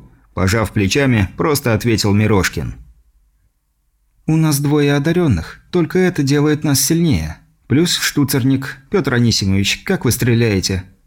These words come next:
«Уверенно попаду в человека на расстоянии до пятисот шагов», просто ответил я.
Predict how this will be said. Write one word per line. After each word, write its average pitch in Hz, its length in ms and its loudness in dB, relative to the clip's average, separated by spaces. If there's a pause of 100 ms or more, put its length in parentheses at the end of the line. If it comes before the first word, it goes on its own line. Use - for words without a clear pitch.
(480)
«Уверенно 147 580 2
попаду 135 400 0
в 131 60 -2
человека 135 500 2
на 95 100 2
расстоянии 127 680 2
до 117 80 2
пятисот 113 480 0
шагов», 131 440 0 (180)
просто 98 360 0
ответил 98 400 0
я. 90 280 0